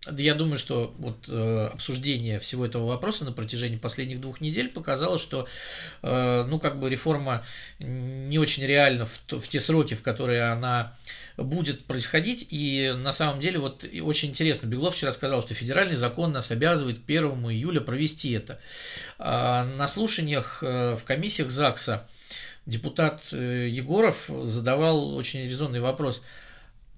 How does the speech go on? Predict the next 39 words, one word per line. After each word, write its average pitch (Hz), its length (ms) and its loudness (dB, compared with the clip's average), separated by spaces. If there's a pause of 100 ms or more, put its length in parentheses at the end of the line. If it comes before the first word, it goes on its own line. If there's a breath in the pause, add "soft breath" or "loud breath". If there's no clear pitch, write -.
(140)
"А 131 140 -2
если 156 360 0
нас 156 360 4
обязывает 139 500 0
федеральный 135 380 0
закон, 127 380 -2 (100)
почему 151 300 -2
же 120 100 -4
Ленобласть-то 131 540 -2
не 113 120 -4
чешется?" - 600 -8 (280)
То - 80 -6
есть 113 100 -4
вот 123 100 -6
соседний 156 380 0
регион 202 300 0
у - 20 -4
нас 160 140 2
живет 170 180 -2
спокойно, 147 500 0
без 110 220 -2
всякой 135 280 -2
перетряски, 139 540 0
вот 120 140 -6
у - 20 -6
них 156 160 -6
остается 165 380 -4
все - 120 -4
как 151 240 -6
есть. 113 300 -4 (420 loud breath)
И 113 60 -8
на 127 60 -2
этот 143 160 -2
вопрос 160 340 0
ему 147 120 -2
никто 131 240 -8
не 151 120 -4
дал 117 220 0
ответа. 110 400 -6